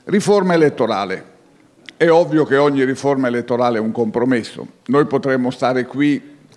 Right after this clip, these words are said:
venti giorni e non produrremmo, produrremmo probabilmente modelli assai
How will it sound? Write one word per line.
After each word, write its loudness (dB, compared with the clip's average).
venti 0
giorni 2
e -2
non -2
produrremmo, 0
produrremmo 2
probabilmente 0
modelli 0
assai -4